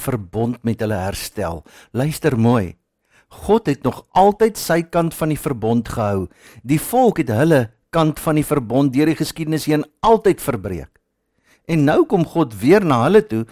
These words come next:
om die verbond van sy kant af weer te kom herstel.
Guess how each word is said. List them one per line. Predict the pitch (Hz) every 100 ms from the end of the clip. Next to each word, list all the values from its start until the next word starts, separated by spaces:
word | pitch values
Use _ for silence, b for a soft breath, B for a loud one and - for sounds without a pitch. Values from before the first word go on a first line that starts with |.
| B B
om | 160
die | 180
verbond | 190 165 151 190 -
van | 185 170
sy | 180 170
kant | 170 165
af | 170 160 b b
weer | 107 101 180 214 208
te | 180
kom | - 135
herstel. | 123 117 - 101 71